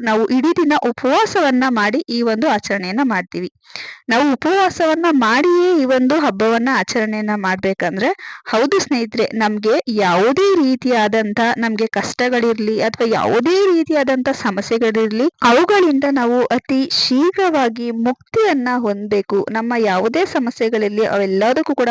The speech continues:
ಪರಿಹಾರ ಅನ್ನೋದು ನಮ್ಗೆ ಸಿಗ್ಬೇಕು ಅಂದ್ರೆ ನಾವು ದೇವರನ್ನ ವಿಧಿ ವಿಧಾನಗಳಿಂದ ಪೂಜೆಯನ್ನ ಮಾಡಿ ನಮ್ಮ ದೇಹವನ್ನ ದಂಡಿಸಿದಾಗ ಮಾತ್ರ ಭಗವಂತ ನಮ್ಗೆ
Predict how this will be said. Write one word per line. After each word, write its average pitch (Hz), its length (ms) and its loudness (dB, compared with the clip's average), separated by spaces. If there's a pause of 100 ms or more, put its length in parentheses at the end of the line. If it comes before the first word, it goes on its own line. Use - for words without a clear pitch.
(120)
ಪರಿಹಾರ 220 500 -2
ಅನ್ನೋದು 226 340 -2 (420)
ನಮ್ಗೆ 247 360 0
ಸಿಗ್ಬೇಕು 262 640 -2 (100)
ಅಂದ್ರೆ 247 300 0 (400)
ನಾವು 220 260 0 (260)
ದೇವರನ್ನ 233 640 0 (240)
ವಿಧಿ 233 360 0
ವಿಧಾನಗಳಿಂದ 233 880 -2 (160)
ಪೂಜೆಯನ್ನ 226 720 -2
ಮಾಡಿ 214 440 0 (340)
ನಮ್ಮ 220 220 -2 (160)
ದೇಹವನ್ನ 247 540 0 (180)
ದಂಡಿಸಿದಾಗ 226 680 -2
ಮಾತ್ರ 214 340 -4 (220)
ಭಗವಂತ 226 600 -2
ನಮ್ಗೆ 214 380 -2